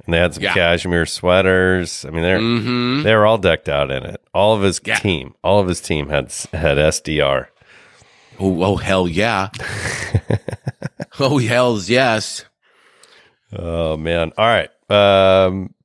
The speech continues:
Speaker 1: Phil and Bubba, you're telling me these two are getting a little nervous.
Speaker 2: Yes, 'cause
Speaker 1: <laughs>
Speaker 2: their contract comes up for renewal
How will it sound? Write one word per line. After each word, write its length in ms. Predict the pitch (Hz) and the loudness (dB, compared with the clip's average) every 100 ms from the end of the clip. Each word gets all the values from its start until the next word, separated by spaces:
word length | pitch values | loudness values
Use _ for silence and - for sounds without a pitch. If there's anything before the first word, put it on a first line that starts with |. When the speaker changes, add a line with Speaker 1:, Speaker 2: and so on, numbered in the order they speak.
| _ _ - | _ _ 0
Speaker 1:
Phil 480 | 135 139 139 135 - | 2 4 4 0 0
and 460 | 101 98 98 98 90 - | 2 4 2 0 -4 0
Bubba, 400 | 90 78 67 67 _ _ _ _ - | 0 0 -4 -8 _ _ _ _ -6
you're 120 | 101 | -4
telling 360 | - 139 127 104 | 2 2 2 2
me 300 | 87 85 80 _ _ _ _ _ _ _ - | 0 0 -6 _ _ _ _ _ _ _ -8
these 200 | 90 92 | -2 -2
two 180 | - 95 | -2 -2
are 80 | 85 | -2
getting 260 | 71 80 80 | -2 -6 -6
a 60 | |
little 500 | 71 73 80 85 87 | -8 -4 -2 0 0
nervous. 800 | 92 85 78 - - - - - _ _ - | 0 0 0 -4 -12 -20 -20 -20 _ _ -10
Speaker 2:
Yes, 440 | 87 104 - - - | -2 -2 -2 -8 -4
'cause 420 | - 104 104 95 | -2 2 0 0
Speaker 1:
<laughs> 20 | |
Speaker 2:
their 280 | 104 127 147 | 0 2 2
contract 920 | - 135 135 135 120 104 98 - - _ _ _ _ _ - | 0 2 2 2 0 0 -2 -6 -16 _ _ _ _ _ -8
comes 340 | - 120 135 117 | -2 0 0 2
up 300 | 110 107 - - _ _ _ _ _ _ _ _ _ _ - | 0 0 -8 -12 _ _ _ _ _ _ _ _ _ _ -8
for 180 | 117 | -2
renewal 760 | 117 127 123 107 98 92 90 - | 2 2 4 4 4 4 2 -4